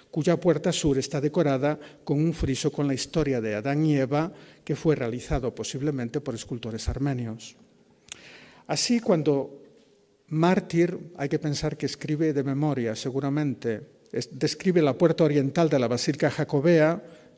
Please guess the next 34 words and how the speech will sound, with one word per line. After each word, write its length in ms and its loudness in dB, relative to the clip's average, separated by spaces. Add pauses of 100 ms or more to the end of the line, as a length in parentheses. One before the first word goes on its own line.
en 120 -4
realidad 320 0
el 80 0
Pórtico 300 -2
de 80 0
la 80 -2
Gloria, 440 0 (720)
Mártir 460 2
capta, 540 0
como 220 -4
señaló 340 -2
Moralejo, 720 0 (300)
lo 120 4
que 120 -2
Mateo 460 2
quiso 300 -2
plasmar 720 0
en 160 2
ella, 420 -2 (540)
un 160 2
epítome 840 -2 (340)
de 160 -2
la 120 2
historia 500 0
de 80 -2
la 80 0
humanidad 640 -2 (380)
y, 80 -8
por 180 -4
extensión, 800 0 (260)
de 140 -2
todo 300 -2
el 80 -4
programa 500 -4